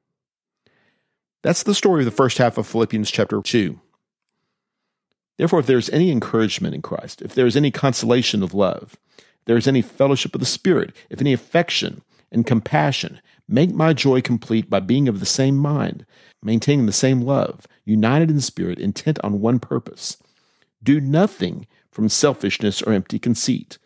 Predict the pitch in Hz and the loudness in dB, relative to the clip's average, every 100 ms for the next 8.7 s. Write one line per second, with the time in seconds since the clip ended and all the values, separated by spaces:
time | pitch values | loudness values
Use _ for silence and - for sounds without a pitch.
0 | _ _ _ 110 110 - 113 107 117 156 | _ _ _ 0 0 0 0 2 2 4
1 | 170 123 110 104 98 90 113 135 120 107 | 2 2 2 2 0 -2 0 0 0 0
2 | 101 98 92 90 92 85 - - 175 - | 2 0 -2 -4 -6 -6 -8 -4 -4 -4
3 | - - 117 117 113 - 92 82 - - | -12 -2 0 2 0 -2 -2 -2 -6 -12
4 | - _ _ _ 107 110 98 87 104 135 | -14 _ _ _ 0 2 2 2 0 2
5 | 120 113 110 - 90 90 98 - 120 - | 2 2 0 0 -4 -2 -2 0 -2 0
6 | 147 123 - - - - - _ _ - | 0 0 -2 -10 -14 -14 -20 _ _ -8
7 | 104 87 117 117 139 135 104 87 95 - | -2 2 2 2 2 2 2 2 -2 -2
8 | 98 76 - - 78 - | -4 -4 -6 -8 -12 -14